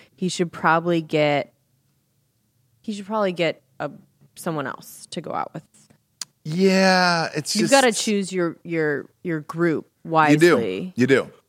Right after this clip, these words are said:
Speaker 1: um, as far as that's concerned.
Speaker 2: You gotta, you gotta pick and choose, but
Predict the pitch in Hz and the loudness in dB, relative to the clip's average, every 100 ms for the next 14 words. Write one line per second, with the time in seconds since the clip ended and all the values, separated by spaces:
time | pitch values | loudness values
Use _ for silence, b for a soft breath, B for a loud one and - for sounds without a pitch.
0 | - 156 139 135 - 151 - 156 143 135 | -6 -2 -2 -4 -8 -12 -6 -4 -4 -4
1 | 135 131 - - - _ _ _ _ 156 | -6 -6 -10 -20 -20 _ _ _ _ -16
2 | 135 - - - 120 139 170 175 170 160 | -14 -16 -18 -10 -4 2 4 4 2 0
3 | 147 170 165 - 170 151 - 214 208 175 | 2 2 2 0 0 0 -2 0 0 0
4 | - 139 - | 2 2 0